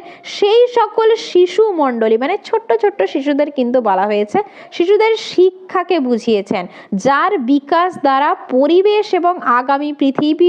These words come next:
এবং সমাজের জীবনের উপকার সম্ভব। অর্থাৎ কি, একটা শিশু যদি ভালো শিক্ষায়, আদর্শ শিক্ষায় সে বড় হয়ে ওঠে, সে কি করবে? সমাজের কল্যাণে কাজে আসবে। এবং সূর্য, সূর্য বা রবি,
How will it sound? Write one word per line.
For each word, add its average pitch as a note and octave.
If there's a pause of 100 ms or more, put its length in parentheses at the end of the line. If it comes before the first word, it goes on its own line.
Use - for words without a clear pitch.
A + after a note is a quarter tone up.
(100)
এবং D4
সমাজের C#4+
জীবনের C4 (340)
উপকার C#4+ (160)
সম্ভব। G#3
অর্থাৎ B3+
কি, G#4+
একটা F#4+
শিশু D4+
যদি D4+ (540)
ভালো C4
শিক্ষায়, D4+
আদর্শ B3+ (240)
শিক্ষায় C#4
সে D#4+
বড় G#3+
হয়ে C#4
ওঠে, C4+
সে C#4
কি F#4
করবে? G4 (300)
সমাজের C#4
কল্যাণে C4+
কাজে C#4
আসবে। C4+ (300)
এবং G#4+ (200)
সূর্য, F#4 (140)
সূর্য F4 (140)
বা F#4+
রবি, C4+